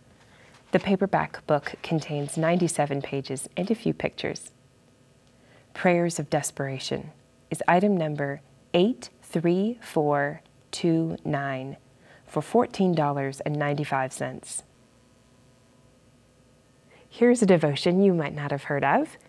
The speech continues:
the Saint Charbel Chaplet. This chaplet consists of five groups of three six millimeter round glass beads,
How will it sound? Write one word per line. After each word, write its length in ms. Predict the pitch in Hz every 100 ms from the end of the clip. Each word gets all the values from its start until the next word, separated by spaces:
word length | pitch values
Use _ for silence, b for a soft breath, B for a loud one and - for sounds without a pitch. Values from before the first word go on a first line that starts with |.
| b -
the 100 | 190
Saint 340 | - 165 -
Charbel 580 | - 156 147 170 226 208
Chaplet. 580 | 151 131 - - - - _ _ b b b b b b
This 220 | 190 185 -
chaplet 460 | 170 160 156 147
consists 600 | - 156 - 160 - - -
of 80 | 143
five 420 | - 165 180 262
groups 380 | 220 180 180 - - -
of 140 | 147
three 420 | - 156 180 240
six 400 | - - 180 -
millimeter 520 | 165 160 147 143 151
round 440 | 165 143 139 156 -
glass 380 | 143 131 131 -
beads, 500 | 139 123 - -